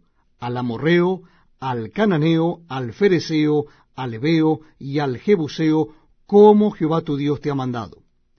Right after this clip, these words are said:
para que no os enseñen a hacer según todas sus abominaciones que ellos han hecho para sus dioses,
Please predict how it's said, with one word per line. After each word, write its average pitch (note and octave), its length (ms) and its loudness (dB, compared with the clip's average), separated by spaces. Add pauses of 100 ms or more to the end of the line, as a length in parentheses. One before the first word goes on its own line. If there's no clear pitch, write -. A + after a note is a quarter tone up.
(580)
para D#3+ 300 0
que C#3+ 160 -2
no G3 360 0
os F3+ 260 -4 (120)
enseñen D#3 1040 -2
a C#3 200 -8
hacer F3+ 400 -6
según F#3+ 560 -2 (240)
todas G#3+ 320 2
sus - 160 -10
abominaciones E3 840 -2
que D3+ 180 -2
ellos D#3 360 -4
han C#3+ 200 -4
hecho F#3+ 360 -4
para C#3+ 260 -6
sus A#2 200 -14
dioses, F3+ 580 -2